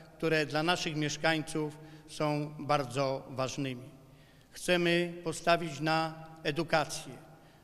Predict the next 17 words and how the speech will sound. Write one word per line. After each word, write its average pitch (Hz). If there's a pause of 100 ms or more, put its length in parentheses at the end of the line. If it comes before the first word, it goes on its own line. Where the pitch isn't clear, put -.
(180)
Edukacja 165
młodzieży 165 (340)
w -
dzisiejszych 165
czasach 156
to 147 (100)
bardzo 147
ważne 135
zadanie. 120 (500)
Dlatego 156 (120)
w -
dalszym 170
ciągu 139 (380)
modernizujemy 170
szkoły, 170 (300)
wyposażamy 175
szkoły, 165